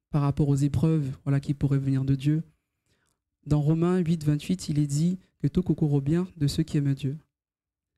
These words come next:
Donc, quelles que soient les choses qui peuvent nous arriver, quelles que soient les situations,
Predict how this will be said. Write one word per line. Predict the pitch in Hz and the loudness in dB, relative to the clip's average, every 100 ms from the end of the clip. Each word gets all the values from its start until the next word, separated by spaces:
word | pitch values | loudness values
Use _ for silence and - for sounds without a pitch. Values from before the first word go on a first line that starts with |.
| _ _ _ _ _ _ _ _ _ _ - | _ _ _ _ _ _ _ _ _ _ -2
Donc, | 147 156 - - _ _ _ _ | 0 0 -4 -20 _ _ _ _
quelles | 175 175 | -2 0
que | 180 | 0
soient | 160 180 165 165 | 2 0 0 -2
les | 151 139 | -2 0
choses | 175 | 0
qui | - 151 | 0 0
peuvent | 143 | 2
nous | 135 127 | 2 0
arriver, | 127 131 139 | 2 2 2
quelles | 135 | 2
que | 127 | 0
soient | 135 | 0
les | 131 | 0
situations, | 123 - 135 151 135 - 151 139 | -2 -4 -4 0 0 0 -2 -2